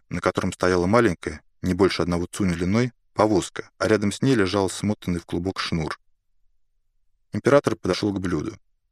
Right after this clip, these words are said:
Вместо оси и колес у повозки были шляпки и ножки небесных грибов,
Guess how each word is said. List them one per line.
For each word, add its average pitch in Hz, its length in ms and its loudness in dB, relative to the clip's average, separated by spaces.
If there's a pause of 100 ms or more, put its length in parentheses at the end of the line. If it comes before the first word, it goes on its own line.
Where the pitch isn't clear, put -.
(240)
Вместо 123 360 2
оси 120 240 0
и - 20 2
колес 135 400 4
у - 20 -10
повозки 117 400 2
были 110 180 0
шляпки - 400 0
и 101 60 2
ножки 107 320 0
небесных 95 460 -2
грибов, 98 400 -2